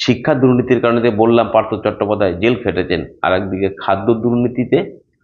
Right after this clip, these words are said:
অভিযোগের কারণে প্রাক্তন খাদ্যমন্ত্রী জ্যোতিপ্রিয় মল্লিক তিনিও জেল খেটেছেন, যদিও এখনো প্রত্যেকেই জামিনে মুক্ত।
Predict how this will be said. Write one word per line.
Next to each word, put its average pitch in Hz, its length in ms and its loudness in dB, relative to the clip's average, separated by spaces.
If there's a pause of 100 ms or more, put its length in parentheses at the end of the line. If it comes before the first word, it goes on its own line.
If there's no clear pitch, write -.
(240)
অভিযোগের 107 520 2
কারণে 101 580 0 (180)
প্রাক্তন 113 400 0
খাদ্যমন্ত্রী 143 580 0
জ্যোতিপ্রিয় 160 500 0
মল্লিক 180 420 2
তিনিও 190 240 6
জেল 196 220 4
খেটেছেন, 139 380 0
যদিও 165 320 4
এখনো 180 260 4
প্রত্যেকেই 175 520 2
জামিনে 143 420 2
মুক্ত। 131 460 2